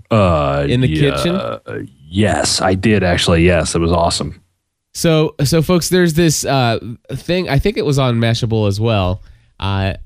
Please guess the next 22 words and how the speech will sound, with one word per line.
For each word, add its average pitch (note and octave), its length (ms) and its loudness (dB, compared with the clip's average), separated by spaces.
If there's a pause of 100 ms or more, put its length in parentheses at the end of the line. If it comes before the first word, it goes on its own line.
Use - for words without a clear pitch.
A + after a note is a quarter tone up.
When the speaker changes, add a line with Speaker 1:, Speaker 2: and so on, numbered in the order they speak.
(140)
Speaker 2:
it A#2 300 -2
basically D3+ 520 0
iPad D3 480 0
gets C3+ 260 0
custom E3 420 -2
install C3+ 600 0
in C#3+ 160 0
the C#3+ 80 2
kitchen, A#2+ 540 -2
and C3 180 0
there's C3+ 260 2
of B2 260 0
course D3 320 0 (100)
video B2 440 2
of G2 160 -2
this. G2+ 220 0
And A2 100 2
if A2 160 0
you A2+ 140 0
just A2+ 260 -2
do, A2+ 260 4
um, F#2+ 360 2